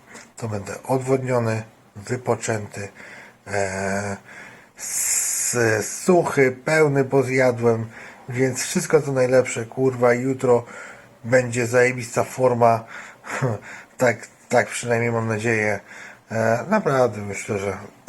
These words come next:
będzie okej. E, już to traktuję jako zabawę. Co miałem zrobić, to zrobiłem. Wiem, że dałem z siebie w sto procent i próbuję te sto procent i zrobić tak, żeby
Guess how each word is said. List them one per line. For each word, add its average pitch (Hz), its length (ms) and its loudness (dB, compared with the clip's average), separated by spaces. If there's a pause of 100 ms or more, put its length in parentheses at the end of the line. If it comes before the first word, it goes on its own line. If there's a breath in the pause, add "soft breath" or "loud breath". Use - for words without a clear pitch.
będzie 113 260 0
okej. 107 440 0 (680 loud breath)
E, 107 320 2
już 117 340 0
to - 100 -6
traktuję 110 460 0
jako 104 420 -2 (140)
zabawę. 107 760 0 (440 loud breath)
Co 139 180 2
miałem 127 320 2
zrobić, 117 440 4
to 113 80 -4
zrobiłem. 107 640 0 (380 loud breath)
Wiem, 120 280 2
że 117 100 -2
dałem 113 220 4
z - 60 -10
siebie 117 300 0
w - 60 -6
sto - 200 0
procent 117 600 0 (440 loud breath)
i 120 160 -2
próbuję 113 580 0 (300 loud breath)
te 107 140 -6
sto - 160 -4
procent 110 500 -6 (240)
i 107 340 -8 (720)
zrobić 110 580 2
tak, 117 340 4
żeby 107 440 -4